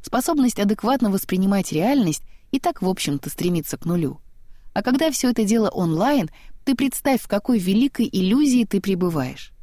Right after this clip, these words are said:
Все этапы отношений до замужества возможно экологично пройти только в реальности, узнавая друг друга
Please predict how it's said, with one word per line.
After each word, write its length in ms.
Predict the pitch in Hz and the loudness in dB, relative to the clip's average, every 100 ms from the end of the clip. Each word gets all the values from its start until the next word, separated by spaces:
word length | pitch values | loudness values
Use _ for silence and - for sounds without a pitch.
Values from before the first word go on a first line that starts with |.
| - - - - - - - | -20 -18 -18 -20 -20 -18 -10
Все 260 | - 196 | -2 0
этапы 300 | 180 180 - | 0 -2 0
отношений 580 | 160 - 160 - 160 160 | -2 -2 -2 -2 -2 -2
до 180 | 156 156 | 0 -2
замужества 640 | 143 143 262 294 - 269 262 - - | 0 0 0 0 -4 -4 -4 -8 -4
возможно 420 | 190 240 311 277 - | 0 2 2 0 -2
экологично 760 | 220 190 180 175 202 - 156 | -2 0 0 0 -2 -2 -4
пройти 340 | - 156 - 233 | -2 -2 -2 -2
только 300 | 190 185 170 | -2 -2 -2
в 60 | |
реальности, 640 | 175 147 123 123 - - - - - | 0 0 -2 -6 -8 -14 -16 -20 -8
узнавая 560 | - 180 185 175 165 147 | -4 0 2 2 0 0
друг 220 | 156 156 | -2 0
друга 320 | 196 262 285 | 0 0 0